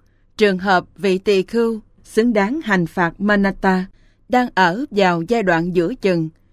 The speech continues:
lại phạm nhiều tội Sangha Disesa được xác định có che giấu và không có che giấu. Vị tỳ khưu ấy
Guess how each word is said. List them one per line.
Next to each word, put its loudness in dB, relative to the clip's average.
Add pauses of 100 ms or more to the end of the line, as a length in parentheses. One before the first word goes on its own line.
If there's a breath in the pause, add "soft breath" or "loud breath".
(360)
lại 0
phạm -2
nhiều -2
tội 0
Sangha -4 (120)
Disesa -2 (400)
được 2
xác -8
định -2 (360)
có -2
che 0
giấu -2 (460)
và 2
không -4
có -2
che 0
giấu. -2 (1300)
Vị 4
tỳ 2
khưu 0
ấy -2